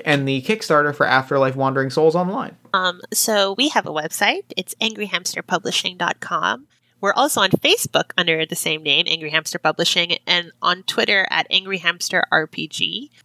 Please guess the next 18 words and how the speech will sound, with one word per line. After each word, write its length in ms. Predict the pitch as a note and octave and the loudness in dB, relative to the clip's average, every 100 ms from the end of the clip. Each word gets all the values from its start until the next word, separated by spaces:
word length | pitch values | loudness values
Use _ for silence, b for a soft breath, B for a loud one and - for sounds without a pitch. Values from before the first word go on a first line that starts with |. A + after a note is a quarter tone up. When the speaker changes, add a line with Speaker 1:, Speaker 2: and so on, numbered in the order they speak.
| - | -2
Speaker 2:
And 480 | F#3 F3+ E3+ F3+ - | 2 2 2 -2 -12
you 260 | G#3 A3+ D4 | -4 -2 0
will 160 | C#4 | 0
be 120 | A#3 G#3 | 2 0
able 200 | F#3+ F#3 | 2 0
to 60 | |
find 400 | F#3 A3 F#3+ F#3+ | 2 2 0 0
links 280 | A3 C#4 - | -2 -2 -2
to 80 | - | 0
our 100 | G3 | 0
Kickstarter 720 | - - - - F3 E3+ E3+ F3 _ | 0 -6 -6 -2 2 2 2 -2 _
by 140 | - D#3+ | -6 -4
the 80 | |
time 300 | E3+ G3 F#3 | -4 -2 0
this 180 | F3+ F3+ | -2 -4
episode 380 | F3 - - E3+ | -2 -2 -4 -4
comes 240 | - F3 - | -4 -4 -2
out 240 | F3+ E3+ | 0 0